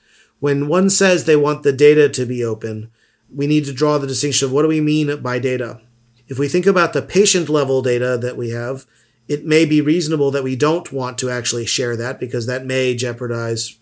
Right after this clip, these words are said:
concerns of patient privacy. Within the Odyssey community, we run distributed data analysis.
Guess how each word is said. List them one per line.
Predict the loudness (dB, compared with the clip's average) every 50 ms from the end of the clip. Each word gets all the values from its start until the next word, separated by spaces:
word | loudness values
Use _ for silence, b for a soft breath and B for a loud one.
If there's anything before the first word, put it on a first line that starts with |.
| _ _
concerns | -8 -6 -4 0 0 0 2 0 -2 -4 -6
of | -8 -6
patient | -6 -6 -6 -6 -8 -10
privacy. | -10 -10 -10 -8 -8 -8 -10 -10 -10 -12 -18 _ _ b b b b b b b b b b b
Within | -4 0 2 2 2
the | 4 4
Odyssey | 4 4 4 4 2 0 -2 -2
community, | -2 -4 -4 -4 -4 -4 -4
we | -4 -4 -6
run | -6 -4 -4 -4 -4 -4 -4
distributed | -4 -6 -4 2 2 2 4 4 4 4 4 2
data | 0 0 0 -4 -6 -8 -12
analysis. | -16 -10 -8 -8 -6 -6 -6 -6 -6 -8 -8 -8 -10 -10 -10